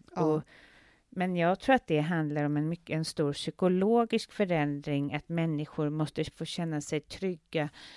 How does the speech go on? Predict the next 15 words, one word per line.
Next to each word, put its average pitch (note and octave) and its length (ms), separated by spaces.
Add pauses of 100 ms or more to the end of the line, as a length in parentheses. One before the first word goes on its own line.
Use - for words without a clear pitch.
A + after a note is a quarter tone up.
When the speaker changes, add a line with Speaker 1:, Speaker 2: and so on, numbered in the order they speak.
(140)
Speaker 2:
utan D#3+ 460
sina D#3 320
saker. G#3+ 720 (240)
Speaker 1:
Mm. F#3 360
Speaker 2:
Att - 220
de D#3+ 140
sitter E3 300
ihop A#3+ 300
med E3 120
sin D#3+ 180
gräsklippare C#3+ 800
eller C#3 220
sin C#3 400 (120)
Speaker 1:
Mm. F3+ 220
Speaker 2:
grill. C#3 600